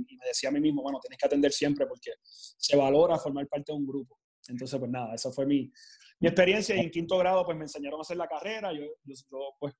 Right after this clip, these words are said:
soy zurdo y ya tú sabes, y por ahí arranqué poco a poco a, a, a, a amar el voleibol.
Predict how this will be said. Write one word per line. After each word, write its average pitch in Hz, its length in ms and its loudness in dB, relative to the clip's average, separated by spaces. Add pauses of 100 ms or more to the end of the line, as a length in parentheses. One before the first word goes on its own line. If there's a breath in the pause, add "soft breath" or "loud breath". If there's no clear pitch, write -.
soy - 180 -4
zurdo 170 400 4
y 143 120 2
ya 135 80 -4
tú 160 80 -8
sabes, 147 300 -2
y 131 60 -6
por 131 160 -6
ahí 131 120 -8
arranqué 165 320 -6
poco 175 180 2
a 156 60 4
poco 156 340 4
a, 117 100 -8 (1040 soft breath)
a, 123 340 -8
a, 110 400 -10
a 120 180 -2
amar 120 200 2
el 127 80 4
voleibol. 120 380 2